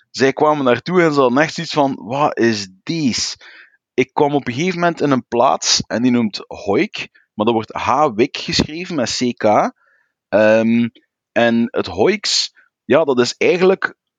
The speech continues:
de Schotse versie van het West-Vlaams. Ik kan het niet anders vergelijken. Ehm, zij tellen daar ook op van yin, dwa, tree.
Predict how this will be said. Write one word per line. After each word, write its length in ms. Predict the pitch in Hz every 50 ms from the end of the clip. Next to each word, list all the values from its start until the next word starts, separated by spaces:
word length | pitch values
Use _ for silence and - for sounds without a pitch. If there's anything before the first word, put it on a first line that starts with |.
| _ _ _
de 320 | - 131 110 113 117 117 117
Schotse 440 | - - - 170 196 190 - 175 151
versie 360 | 123 151 160 - - 185 175
van 120 | 151 156 147
het 140 | 123 -
West-Vlaams. 920 | - 120 123 - - - - 113 117 113 110 98 87 - - - - - _ _ _ _ _ _ _ _ _ _ _
Ik 140 | - 113 -
kan 180 | - 156 156 160
het 80 | 147
niet 140 | - 131 131
anders 300 | 135 156 175 175 156 -
vergelijken. 760 | - 165 151 139 127 117 110 120 127 131 - - 92 87 80 _ _ _ _ _ _ _
Ehm, 520 | - 95 101 104 104 104 104 107 104 104 101 _ _ _ _ - - - _ _ _
zij 300 | - 110 107 123 131 127
tellen 340 | - - 151 139 143 127 117
daar 160 | 110 107 110
ook 200 | 131 151 143 -
op 120 | 151 165 147
van 260 | - 139 123 120 107
yin, 260 | 107 127 143 156 151
dwa, 280 | 117 107 127 143 151 151
tree. 460 | - - 131 131 143 160 170 160